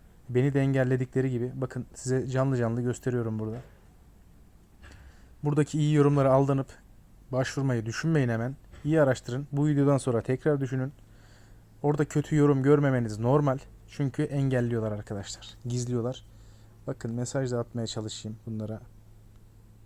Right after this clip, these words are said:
Mesaj da yazamıyorum ki. Engelliyorlar çünkü. Yani yazamıyorum.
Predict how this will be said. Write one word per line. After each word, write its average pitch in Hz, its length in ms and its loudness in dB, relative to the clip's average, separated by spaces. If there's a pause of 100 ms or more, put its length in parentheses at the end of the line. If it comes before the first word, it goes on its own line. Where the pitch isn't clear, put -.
(500)
Mesaj 127 360 -2
da 127 40 2
yazamıyorum 123 460 0
ki. - 160 -14
Engelliyorlar 123 600 -2
çünkü. - 300 -14 (2750)
Yani 110 160 -10
yazamıyorum. 123 500 0